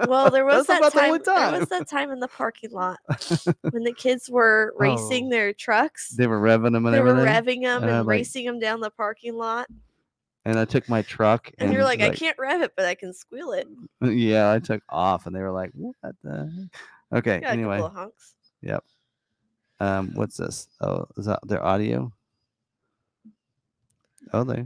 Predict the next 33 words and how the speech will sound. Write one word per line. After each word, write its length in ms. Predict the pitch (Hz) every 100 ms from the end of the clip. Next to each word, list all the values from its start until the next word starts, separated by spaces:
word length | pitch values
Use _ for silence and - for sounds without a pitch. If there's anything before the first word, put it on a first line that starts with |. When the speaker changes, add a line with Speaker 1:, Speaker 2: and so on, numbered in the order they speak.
| 147
Speaker 2:
there 140 | -
you 80 | 117
go. 220 | 113 117 - -
Two 160 | 160
wireless 320 | 147 147 143
charging 280 | - 143 143
pads. 420 | 143 143 156 - - _ _ _
Speaker 1:
Two? 460 | - 269 453 247 -
Oh, 200 | 233 392
okay, 160 | 539 453 494
that's 220 | 494 -
nice. 260 | 480 494 - 101
Speaker 2:
I 0 |
assume. 400 | 101 104 107 147 _
Th-, 120 | 107 104
those 140 | 110 110
are 60 |
wireless 280 | 101 101 107
charging 320 | - 107 110
pads. 320 | 110 117 135 - _ 240
Speaker 1:
I 20 |
mean, 180 | 247 247
the 60 | 247
phones 280 | 262 330 370
are 100 | 320
lit 180 | 277
up, 100 | 262 - 605
so 80 | 247
you 180 | 226
s-, 140 | 233 -
kind 260 | - 269 285
of 100 | 214
assume. 400 | 190 - 427